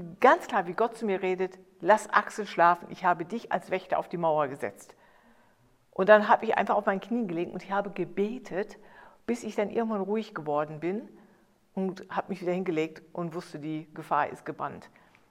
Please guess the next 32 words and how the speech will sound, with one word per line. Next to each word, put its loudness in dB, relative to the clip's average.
Eine -6
andere 4
Geschichte, -8
die -8
ich, -8
äh, 0
heute 6
in -4
einem 0
Gebetsbuch -2
gelesen 0
habe, 2
von -2
einer 4
Frau, 4
die 4
wurde 8
nachts 6
um 2
drei 8
auch 4
geweckt 2
und -2
musste -2
an, 4
immer 2
für 4
eine 4
Familie 0
beten, 2
die, -4
äh, 6